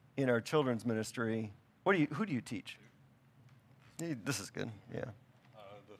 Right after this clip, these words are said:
Speaker 2: third through the fifth graders.
Speaker 1: You gotta get close to that mic.
Speaker 2: Third through fifth graders.
Speaker 1: Let's do this here. S-, short people up here, including, including me. No, it's me. I'm, I'm with you. I'm with you.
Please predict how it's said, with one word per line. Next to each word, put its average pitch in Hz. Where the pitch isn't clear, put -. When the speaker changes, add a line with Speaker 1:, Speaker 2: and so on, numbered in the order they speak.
Speaker 2:
third 131
through 117
the 101
fifth -
graders. 82
Speaker 1:
You 123
gotta 117
get 110
close 107
to 117
that 110
mic. 110
Speaker 2:
Third 104
through 98
fifth 98
graders. -
Speaker 1:
Let's 131
do -
this -
here. 123
S-, -
short -
people -
up -
here, 117
including, 113
including 110
me. 113
No, 139
it's -
me. 139
I'm, 135
I'm 131
with 143
you. 117
I'm 120
with 123
you. 113